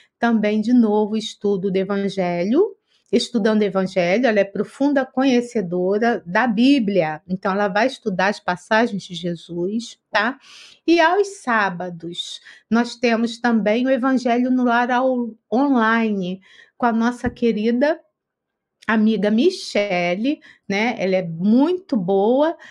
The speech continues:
e ela vai tá conosco todo sábado às dezoito horas, tá? Isso nessa primeira fase da mudança do projeto Espiritismo de Unidade. Porque em abril, novos programas chegarão também, tá?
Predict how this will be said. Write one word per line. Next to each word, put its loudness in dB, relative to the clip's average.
e 2
ela 2
vai 0
tá -2
conosco -2
todo -2
sábado -4
às -2
dezoito -2
horas, -6
tá? 0
Isso 4
nessa 2
primeira 0
fase 0
da 0
mudança 0
do -2
projeto -2
Espiritismo 0
de -2
Unidade. -2
Porque 0
em 2
abril, 2
novos 4
programas 0
chegarão 0
também, 0
tá? 2